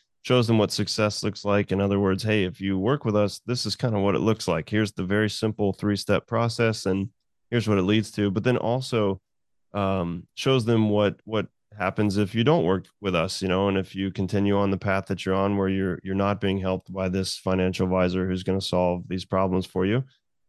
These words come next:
It's almost like, um, you know, the StoryBrand guide on our team. He's, um, he's a certified StoryBrand guide. He'll, he'll tell people it's, it's kinda like when you're baking a cake, you,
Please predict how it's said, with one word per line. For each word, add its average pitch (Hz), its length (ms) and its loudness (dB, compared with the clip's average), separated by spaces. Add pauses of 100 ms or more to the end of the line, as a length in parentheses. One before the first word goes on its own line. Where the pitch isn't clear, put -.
(120)
It's 107 200 -2
almost 120 380 2
like, 110 300 2
um, 98 480 0 (680)
you 110 60 -4
know, 101 100 2
the 95 60 -2
StoryBrand 104 580 2
guide 101 320 2
on 98 140 -2
our 95 140 -4
team. 95 360 -2
He's, 98 260 -2
um, 92 320 2
he's 98 180 -10
a 95 40 -20
certified 98 560 0
StoryBrand 98 560 0
guide. 98 300 2
He'll, 101 260 0 (360)
he'll 117 100 0
tell 110 220 0
people 95 340 0
it's, - 260 -4
it's 95 140 -4
kinda 110 220 2
like 104 160 2
when 98 100 2
you're 98 80 2
baking 95 320 2
a 92 60 -2
cake, 92 420 -2
you, 95 140 -4